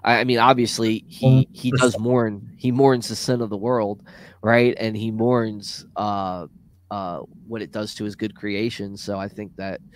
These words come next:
Speaker 1: yeah, I mean, those things occur, you know, and they probably did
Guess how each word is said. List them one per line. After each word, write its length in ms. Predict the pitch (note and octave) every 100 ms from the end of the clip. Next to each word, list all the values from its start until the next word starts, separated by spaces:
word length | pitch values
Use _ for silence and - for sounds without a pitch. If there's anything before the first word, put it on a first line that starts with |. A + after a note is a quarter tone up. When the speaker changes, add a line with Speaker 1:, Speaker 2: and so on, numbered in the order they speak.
| - -
Speaker 1:
yeah, 160 | - A2+
I 80 | G#2+
mean, 180 | G2+ G2+
those 200 | G#2 -
things 540 | A2 G#2 F#2 - - - _
occur, 560 | - - C3 A2 G2+ A2+
you 140 | - G2+
know, 340 | F#2+ G#2 G#2+ -
and 160 | G#2
they 60 | G2+
probably 300 | F#2 A2 G#2+
did 340 | F#2 A2+ A#2